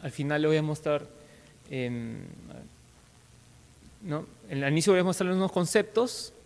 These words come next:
luego metodologías para innovación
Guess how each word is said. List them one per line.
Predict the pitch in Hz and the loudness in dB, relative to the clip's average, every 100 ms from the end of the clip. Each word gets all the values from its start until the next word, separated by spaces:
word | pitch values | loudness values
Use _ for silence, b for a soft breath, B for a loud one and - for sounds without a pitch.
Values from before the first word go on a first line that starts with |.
| - - | -20 -2
luego | 143 156 160 - | 4 8 8 6
metodologías | 139 151 156 180 - 226 240 - - - - B B B B - | 2 4 4 4 2 2 2 -2 -12 -16 -20 B B B B 4
para | 139 | 6
innovación | 139 139 139 - 208 233 | 6 4 2 4 2 0